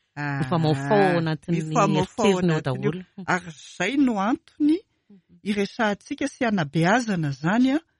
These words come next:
Speaker 1: momba an'izay zava-misy.
Speaker 2: Mhm.
Speaker 1: Ary tsika efa mametraka foana hoe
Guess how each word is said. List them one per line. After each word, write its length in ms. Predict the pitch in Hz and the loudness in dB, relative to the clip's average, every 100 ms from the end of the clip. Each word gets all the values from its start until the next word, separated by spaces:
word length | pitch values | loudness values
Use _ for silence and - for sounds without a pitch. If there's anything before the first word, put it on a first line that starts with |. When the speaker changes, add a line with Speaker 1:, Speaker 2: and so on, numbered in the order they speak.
| _ _ _ _ - | _ _ _ _ -2
Speaker 1:
momba 480 | 180 190 240 262 208 | 2 4 4 2 -2
an'izay 340 | 170 - 175 | -6 -6 -8
zava-misy. 680 | 170 147 147 139 147 220 - _ _ _ _ | -4 -6 -4 -6 -6 -8 -10 _ _ _ _
Speaker 2:
Mhm. 380 | 180 175 143 151 147 _ | -16 -16 -18 -20 -20 _
Speaker 1:
Ary 140 | 147 - | -10 -8
tsika 200 | 311 320 | -8 -8
efa 140 | 302 269 | -6 -6
mametraka 480 | 240 226 226 - 214 | -6 -6 -12 -14 -14
foana 380 | - 302 311 302 | -8 -2 0 0
hoe 180 | 302 | 0